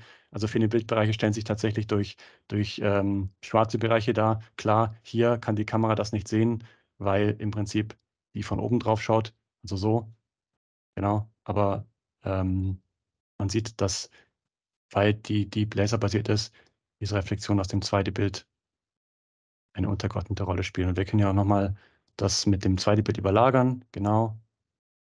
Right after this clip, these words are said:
Also, dass man das hier noch mal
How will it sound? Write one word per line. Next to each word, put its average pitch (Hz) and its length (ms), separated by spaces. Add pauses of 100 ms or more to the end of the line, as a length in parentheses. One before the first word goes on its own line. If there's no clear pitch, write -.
(200)
Also, 95 380 (1500)
dass - 160
man 95 80
das 95 140
hier 90 100
noch 90 80
mal 92 280